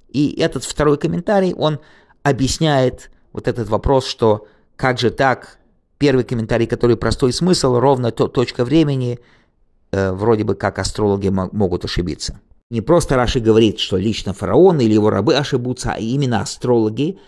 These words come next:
которые подчёркивается, да, в ст-, в словах астрологи подчёркивается их мудрость, их знание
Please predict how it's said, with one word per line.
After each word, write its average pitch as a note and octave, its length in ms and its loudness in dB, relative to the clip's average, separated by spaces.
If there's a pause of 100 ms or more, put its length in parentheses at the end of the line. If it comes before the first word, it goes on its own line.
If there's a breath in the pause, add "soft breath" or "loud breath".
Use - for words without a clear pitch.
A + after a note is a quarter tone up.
(220 soft breath)
которые A#2+ 260 -2
подчёркивается, B2+ 1200 0
да, G#2+ 180 -4
в F#2+ 60 -10
ст-, - 220 -14
в - 40 -18
словах - 520 -4
астрологи C3+ 480 -2
подчёркивается A#2 720 -4
их F#2 180 -6
мудрость, D3 420 -2
их G2 120 -12
знание A#2 640 -4